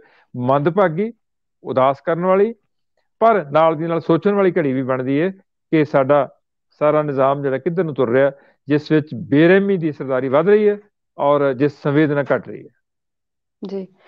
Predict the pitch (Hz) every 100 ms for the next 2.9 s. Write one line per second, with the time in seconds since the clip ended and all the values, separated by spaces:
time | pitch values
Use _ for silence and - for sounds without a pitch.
0 | - - _ _ - 226 285 277 233 262
1 | 277 254 233 220 269 262 262 269 320 370
2 | 233 247 302 381 381 - 294 294 320